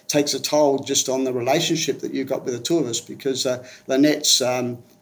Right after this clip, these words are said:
very eager on extreme fairness, and I'm probably more judgmental and try to react reasonably quickly on things. So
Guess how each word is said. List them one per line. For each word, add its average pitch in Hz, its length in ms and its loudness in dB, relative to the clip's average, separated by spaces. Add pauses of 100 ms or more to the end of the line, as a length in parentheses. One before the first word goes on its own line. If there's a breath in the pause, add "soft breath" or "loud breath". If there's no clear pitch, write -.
(100)
very 127 640 0 (220)
eager 156 360 6
on 117 360 -2 (160)
extreme 156 460 6
fairness, 180 600 0
and 123 140 -2
I'm 131 460 2
probably 123 420 -4
more 123 640 -2 (260 loud breath)
judgmental 139 840 2
and 120 120 -2
try 127 360 0
to 120 580 -4
react 123 420 -2
reasonably 123 460 -4
quickly 123 420 -6
on 117 160 -4
things. 117 380 -6
So 120 260 -2